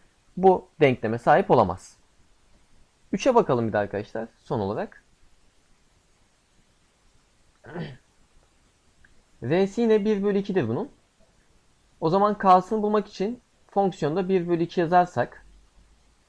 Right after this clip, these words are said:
eksi bir bölü dört artı bir bölü iki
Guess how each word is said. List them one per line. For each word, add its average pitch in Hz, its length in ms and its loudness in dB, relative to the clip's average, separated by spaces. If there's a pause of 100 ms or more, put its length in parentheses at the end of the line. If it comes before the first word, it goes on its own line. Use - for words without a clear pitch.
(300)
eksi 175 320 -4
bir 202 180 2
bölü 135 200 4
dört 147 340 -2 (720)
artı - 520 4 (420)
bir 175 320 0
bölü 117 160 0
iki 208 360 -6